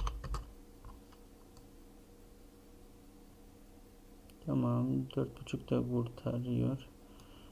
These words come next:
Ya bizim için burada önemli olan dışarıdan içeriye doğru girmesi. Bunayı verdik. Evet.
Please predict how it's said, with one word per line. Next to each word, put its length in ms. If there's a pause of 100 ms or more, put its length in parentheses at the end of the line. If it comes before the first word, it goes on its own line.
(160)
Ya 80
bizim 260
için 240
burada 160
önemli 340
olan 360
dışarıdan 540
içeriye 400
doğru 280
girmesi. 600 (1500)
Bunayı 500
verdik. 680 (800)
Evet. 520